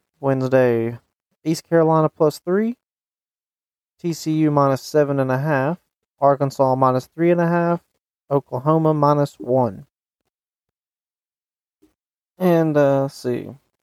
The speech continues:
Just a preview of what we got coming up for you Friday. We've got, uh, Tennessee, Kentucky. We've got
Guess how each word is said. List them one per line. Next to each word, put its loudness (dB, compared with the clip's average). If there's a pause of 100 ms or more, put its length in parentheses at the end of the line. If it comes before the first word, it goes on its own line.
(240)
Just -12
a -20
preview 2
of -6 (400)
what -2
we 0
got 2
coming 2
up 0
for -2
you 2
Friday. 0 (500)
We've -20
got, 2
uh, 0 (1120)
Tennessee, 0
Kentucky. -2 (920)
We've -12
got -2